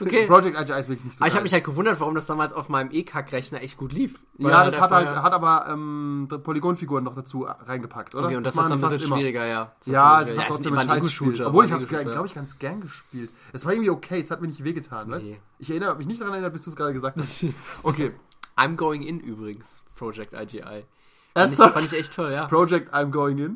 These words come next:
Speaker 1: <laughs> Ja. Oh, diese, diese subtilen Untertöne sind mir da gar nicht aufgefallen.
Speaker 2: Also bei de-,
Speaker 1: <laughs>
Speaker 2: bei dem Thema muss ich auch sagen, es gibt ein Daredevil-Porno. Und, äh, die Wer-, der, der
Speaker 1: Der auf,
Speaker 2: Werbeslogan,
Speaker 1: der auf was
Speaker 2: der Wer-,
Speaker 1: passiert?
Speaker 2: der Wer-,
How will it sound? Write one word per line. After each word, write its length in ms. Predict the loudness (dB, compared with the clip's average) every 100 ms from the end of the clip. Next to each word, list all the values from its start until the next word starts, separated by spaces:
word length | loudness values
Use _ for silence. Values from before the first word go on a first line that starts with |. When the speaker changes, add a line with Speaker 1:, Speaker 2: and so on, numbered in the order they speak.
| -2
Speaker 1:
<laughs> 580 | -2 -2 -10 -18 -10 2
Ja. 260 | 6 6 4 -6 -6 -2
Oh, 240 | 0 0 -2 _ _ _ _ _ _ -12
diese, 280 | -6 -4
diese 400 | -4 -8 -8 -8
subtilen 340 | -10 -14 -10 -8
Untertöne 360 | -8 -8 -8 -8
sind 120 | -8
mir 60 |
da 80 | -8
gar 120 | -6
nicht 100 | -8
aufgefallen. 520 | -10 -14 -20 -8 -4 2
Speaker 2:
Also 160 | 2 4
bei 120 | 2
de-, 180 | 0 -4
Speaker 1:
<laughs> 80 | -4
Speaker 2:
bei 140 | -4
dem 320 | -4 -6 -10
Thema 260 | -10 -6 -6
muss 180 | -6 -10
ich 80 |
auch 40 | -10
sagen, 240 | -8 -10
es 80 | -10
gibt 200 | -14 -12
ein 80 | -8
Daredevil-Porno. 680 | -8 -6 -10 -12 -14 -16 -18 _ _ _ _ _ _ _ -20 _ _ _ _ _ _ _ -6
Und, 240 | -6 -6
äh, 280 | -8 -8 -12
die 140 | -12 -10 -10 -6
Wer-, 220 | -6 -4
der, 0 |
der 140 | -4
Speaker 1:
Der 180 | 2 4
auf, 60 | 6
Speaker 2:
Werbeslogan, 480 | 6 4 4 4 4
Speaker 1:
der 100 | 2
auf 80 |
was 120 | 2 2
Speaker 2:
der 60 | 2
Wer-, 40 |
Speaker 1:
passiert? 440 | -2 -4 -4 -2
Speaker 2:
der 120 | -2
Wer-, 120 | -4